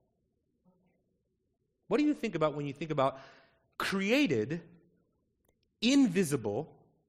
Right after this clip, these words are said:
things? Uh, spirits, souls,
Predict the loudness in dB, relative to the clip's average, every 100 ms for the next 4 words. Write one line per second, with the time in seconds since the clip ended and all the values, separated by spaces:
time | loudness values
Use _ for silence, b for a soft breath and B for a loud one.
0 | -8 -4 -4 -6 -12 -20 -20 _ _ _
1 | _ _ _ _ _ _ _ _ _ _
2 | _ _ -6 -4 -4 -4 -6 -4 -2 -2
3 | -4 -6 -2 0 -2 -4